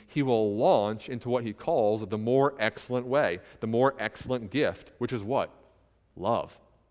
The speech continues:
The gift of love. He says, "You could speak in tongues all you want, but if you don't have love, it's meaningless." It's meaningless. And so again, he wants us to see here that it's the parts of the body,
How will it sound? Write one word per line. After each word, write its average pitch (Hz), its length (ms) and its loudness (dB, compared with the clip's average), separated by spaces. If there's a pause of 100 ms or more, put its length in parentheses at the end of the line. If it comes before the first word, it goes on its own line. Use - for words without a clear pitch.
(400)
The 101 60 -14
gift 123 160 -2
of 85 120 -10
love. 90 360 -2 (1160)
He 120 140 -2
says, 110 240 0
"You 139 100 2
could 120 120 -4
speak - 280 -4
in 98 120 -6
tongues 135 420 0
all 123 120 2
you 107 120 2
want, 131 220 2
but 113 60 -4
if 101 60 -2
you 107 60 -2
don't 131 180 0
have 120 160 -2
love, 151 540 2 (1300)
it's - 100 -16
meaningless." 92 480 -10 (960)
It's - 120 -20
meaningless. 175 600 -4 (760)
And 135 80 -2
so 160 80 6
again, 147 340 6
he 147 80 4
wants 151 220 4
us 135 60 -8
to 117 100 -2
see 190 440 0
here 101 340 2 (140)
that 127 120 6
it's 123 100 0
the 120 120 0
parts 170 340 6
of - 60 -14
the 120 100 4
body, 127 540 8